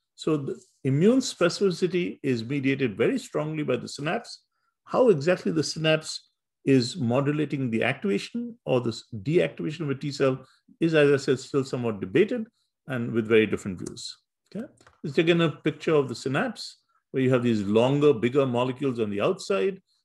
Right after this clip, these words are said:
and the smaller molecules in the middle, including the T cell receptor. There's a redistribution. So you have lipid rafts that coalesce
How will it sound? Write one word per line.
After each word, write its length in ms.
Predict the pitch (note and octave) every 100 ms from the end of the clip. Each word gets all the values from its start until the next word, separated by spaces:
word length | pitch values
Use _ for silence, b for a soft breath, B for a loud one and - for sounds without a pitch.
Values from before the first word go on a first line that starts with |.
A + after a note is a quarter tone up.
| _
and 160 | C#3 A2
the 80 | G#2
smaller 420 | - B2 A#2+ B2
molecules 560 | A#2 A#2 A2 B2 G#2
in 80 | F#2+
the 60 | G2
middle, 300 | C3 F3+ F3+
including 420 | C3 - A2+ A2
the 80 | F#2+
T 160 | -
cell 200 | E3+ E3
receptor. 580 | E3 E3+ E3+ E3+ F3+ F3 F3 b b _
There's 220 | - A2 G#2
a 80 |
redistribution. 840 | F#2+ D3+ F3 F#3+ - F3 F3+ F#3+ E3+
So 120 | -
you 80 | C#3
have 120 | C#3+
lipid 380 | A#2+ D#3 F3 C3+
rafts 260 | C#3 D3 -
that 160 | A2+
coalesce 520 | - C#3+ C3+ F3 -